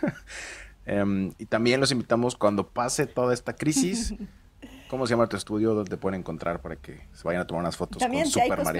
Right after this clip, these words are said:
Speaker 2: cosplayers escuchándonos, nunca le he tomado fotos a cosplayers.
Speaker 1: ¿No? Suena bien, como una buena idea, ¿eh? Así, si eres cosplayer, hay un estudio donde te pueden hacer unas fotos
Speaker 2: Un estudio donde podemos
Speaker 1: súper
Speaker 2: hacer
Speaker 1: profesionales. Em, ¿cómo podemos encontrar tu estudio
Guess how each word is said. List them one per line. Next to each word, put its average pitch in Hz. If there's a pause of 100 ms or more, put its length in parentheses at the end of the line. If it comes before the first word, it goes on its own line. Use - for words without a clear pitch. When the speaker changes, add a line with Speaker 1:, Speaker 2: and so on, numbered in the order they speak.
Speaker 2:
cosplayers 233
escuchándonos, 196 (1040)
nunca 220
le 220
he 214
tomado 202
fotos 202
a 175
cosplayers. 180 (800)
Speaker 1:
¿No? 113 (500)
Suena 113
bien, 110 (220)
como 95
una 95
buena 107
idea, 95
¿eh? 151
Así, 92
si -
eres 92
cosplayer, 101
hay 92
un 98
estudio 107
donde 117
te -
pueden 101
hacer 95
unas 95
fotos -
Speaker 2:
Un 202
estudio -
donde 196
podemos -
Speaker 1:
súper 110
Speaker 2:
hacer 190
Speaker 1:
profesionales. - (520)
Em, 98
¿cómo 113
podemos 110
encontrar 92
tu -
estudio 87